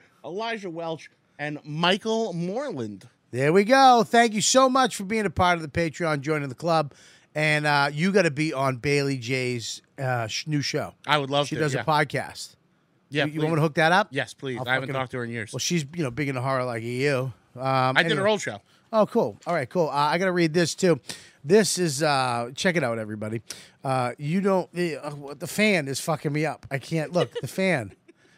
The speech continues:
Speaker 2: I don't wanna hold it like this. The fan is fucking me up. I don't wanna, I wanna hold it like this, but I can't. Joe, can you shut the fan off? I suck.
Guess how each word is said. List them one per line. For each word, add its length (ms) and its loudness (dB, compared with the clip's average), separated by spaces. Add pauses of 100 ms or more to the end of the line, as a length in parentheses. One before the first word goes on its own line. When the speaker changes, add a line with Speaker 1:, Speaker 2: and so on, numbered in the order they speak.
(140)
Speaker 2:
I 60 0
don't 100 4
wanna 140 2
hold 260 4
it 80 -8
like 220 -2
this. 400 -6 (680)
The 80 -10
fan 380 -2
is 100 -4
fucking 500 -12
me 140 -6
up. 160 -10 (100)
I 100 -6
don't 120 -4
wanna, 140 -4
I 100 -6
wanna 180 -4
hold 160 0
it 40 -6
like 200 -4
this, 340 -4 (380)
but 120 -6
I 60 0
can't. 460 -6
Joe, 220 -2
can 140 -8
you 40 -4
shut 220 -4
the 60 -14
fan 300 -4
off? 300 -6 (580)
I 60 -10
suck. 580 -12